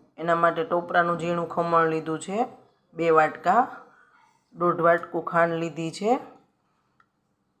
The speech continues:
ઓછા ઘીમાં બનાવવાના છીએ, એક વાટકું ઘી લીધું છે, બે વાટકા દૂધ ગેસ ઉપર ગરમ કરવા મૂક્યું છે. ઘી સવા વાટકો સહેજ સોફ્ટ કરવો હોય તો સવા વાટકો લેવાનો, પણ જો કોરો કોરો ભાવતો હોય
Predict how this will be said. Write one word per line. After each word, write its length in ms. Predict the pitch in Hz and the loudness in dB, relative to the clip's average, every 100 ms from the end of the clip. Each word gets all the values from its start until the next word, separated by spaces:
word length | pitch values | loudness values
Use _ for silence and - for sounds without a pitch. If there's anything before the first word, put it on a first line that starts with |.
| _ | _
ઓછા 300 | 185 - 208 | -12 -4 -4
ઘીમાં 380 | 175 185 180 175 | -4 -2 -2 0
બનાવવાના 520 | 175 170 165 160 151 | 0 2 2 0 -6
છીએ, 460 | - 151 139 135 | -6 -8 -10 -12
એક 380 | - - 202 196 | -20 -10 -10 0
વાટકું 440 | 185 180 180 170 151 | 4 4 2 -8 -6
ઘી 180 | 170 | -4
લીધું 360 | 170 160 180 165 | -4 -4 -8 -10
છે, 240 | - 226 - - - _ _ _ _ _ _ _ _ _ _ _ _ _ _ _ | -2 -2 -2 -12 -20 _ _ _ _ _ _ _ _ _ _ _ _ _ _ _
બે 120 | 180 | -2
વાટકા 400 | 190 185 180 - | 2 2 2 -2
દૂધ 320 | 170 180 190 160 | 0 -2 -4 0
ગેસ 280 | 180 180 | 0 0
ઉપર 260 | 175 175 170 | -4 -4 -2
ગરમ 320 | 175 180 175 | 0 0 -2
કરવા 260 | 175 170 170 | -4 -2 -2
મૂક્યું 440 | 170 175 175 165 | -2 -4 -4 -10
છે. 320 | - 143 135 _ _ _ _ _ _ _ _ | -8 -12 -14 _ _ _ _ _ _ _ _
ઘી 160 | 175 196 | -8 -8
સવા 360 | 190 196 202 | -4 0 2
વાટકો 420 | 202 196 196 - 185 | 2 0 -2 -6 -8
સહેજ 360 | 180 214 214 | -2 0 0
સોફ્ટ 420 | - - 214 220 | -4 -2 -2 -2
કરવો 340 | - 202 190 185 | -4 -2 2 2
હોય 120 | 175 | 2
તો 120 | 180 | 0
સવા 340 | 185 214 202 196 | -4 0 2 2
વાટકો 380 | 180 175 175 | 0 -2 -4
લેવાનો, 360 | 165 165 165 165 | -2 2 0 0
પણ 200 | 156 165 | -4 -6
જો 140 | 175 | -4
કોરો 300 | 180 190 202 | -2 2 2
કોરો 280 | 202 190 185 | 2 0 -2
ભાવતો 420 | 170 196 214 214 | 6 6 6 4
હોય 180 | 175 165 | -2 -2